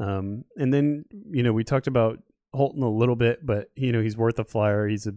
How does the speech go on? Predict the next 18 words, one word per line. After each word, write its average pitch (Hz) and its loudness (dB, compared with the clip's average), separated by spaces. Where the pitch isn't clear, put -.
he's 113 -4
a 107 -2
big 101 0
play 101 0
guy. 95 -2
Um, 95 -4
I, 120 2
I - 2
probably 110 2
won't 104 -4
have 123 0
any 110 -2
shares 113 -4
of 104 -6
him, 104 -8
um, 98 -2
but 104 -2
his - -4